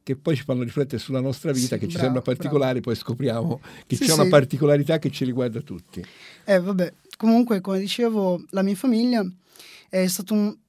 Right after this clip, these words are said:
Speaker 2: c'è stato un momento in cui il mio papà si è allontanato di questa chiesa perché si è diventato alcolizzato, e poi da lì tutti quanti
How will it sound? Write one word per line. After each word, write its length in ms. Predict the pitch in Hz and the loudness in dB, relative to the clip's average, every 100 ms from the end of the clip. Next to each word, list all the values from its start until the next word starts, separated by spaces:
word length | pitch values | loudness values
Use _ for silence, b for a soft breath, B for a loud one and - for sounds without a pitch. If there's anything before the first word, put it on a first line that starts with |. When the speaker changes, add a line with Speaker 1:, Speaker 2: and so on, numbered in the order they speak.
| _ - | _ -6
Speaker 2:
c'è 160 | 226 | -2
stato 220 | 220 226 | -2 0
un 100 | 220 | 4
momento 340 | 220 226 247 226 | 4 4 0 0
in 80 | 208 | 0
cui 160 | 233 | 2
il 80 | 220 | 4
mio 140 | 220 | 4
papà 420 | 226 262 196 196 - | 0 -2 0 0 -4
si 200 | - - | -4 -2
è 40 | |
allontanato 560 | 196 196 190 196 185 185 | 0 -2 -4 -4 -4 -6
di 60 | 180 | -10
questa 280 | 196 185 240 | -10 -10 -8
chiesa 540 | 208 190 202 214 208 b b b | -4 -2 0 0 -2 b b b
perché 280 | 185 170 180 | -8 -6 -4
si 160 | - | -4
è 40 | 190 | -4
diventato 1120 | 180 190 185 180 175 - 180 170 170 165 160 143 - | -4 -4 -4 -6 -8 -6 -6 -4 -6 -8 -10 -14 -14
alcolizzato, 800 | 180 196 214 202 190 208 - 277 b b b b b - | -10 -6 -4 -4 -6 -8 -10 -12 b b b b b -4
e 240 | 233 233 | 0 0
poi 480 | - 254 262 233 208 | 4 6 8 8 4
da 120 | 185 | 4
lì 280 | 233 262 262 - _ _ - | 4 4 0 -6 _ _ -2
tutti 280 | 233 240 | -2 0
quanti 560 | 240 240 240 226 196 185 | 0 0 2 0 -4 -6